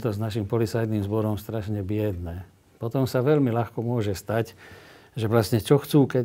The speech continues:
nie toto, apolitické, voľné ruky, tak čo chcú?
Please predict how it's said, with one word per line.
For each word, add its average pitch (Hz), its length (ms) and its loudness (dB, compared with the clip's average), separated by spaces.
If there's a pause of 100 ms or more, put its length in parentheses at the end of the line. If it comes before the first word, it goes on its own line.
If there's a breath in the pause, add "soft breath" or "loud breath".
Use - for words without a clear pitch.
nie 123 160 4
toto, 98 380 -2 (180)
apolitické, 107 880 -4 (320)
voľné 113 440 -2
ruky, 101 420 -6 (1500 soft breath)
tak - 200 -10
čo 139 120 -2
chcú? 123 360 0